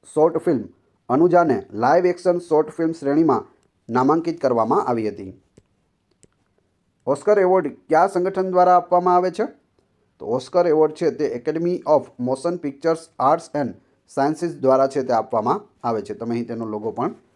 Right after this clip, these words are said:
જોઈ શકો છો. ઓસ્કર ટ્રોફી કઈ ધાતુથી બનેલી હોય છે?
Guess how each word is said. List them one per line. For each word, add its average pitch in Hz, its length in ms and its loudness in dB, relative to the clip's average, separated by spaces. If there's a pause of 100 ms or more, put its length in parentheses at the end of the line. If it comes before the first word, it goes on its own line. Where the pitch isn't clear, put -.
(200)
જોઈ 110 200 -4
શકો 101 260 -14
છો. 95 280 -14 (1700)
ઓસ્કર 143 320 2
ટ્રોફી 185 340 0
કઈ 165 260 2
ધાતુથી 135 480 -2
બનેલી 175 320 2
હોય 175 180 0
છે? 175 140 -4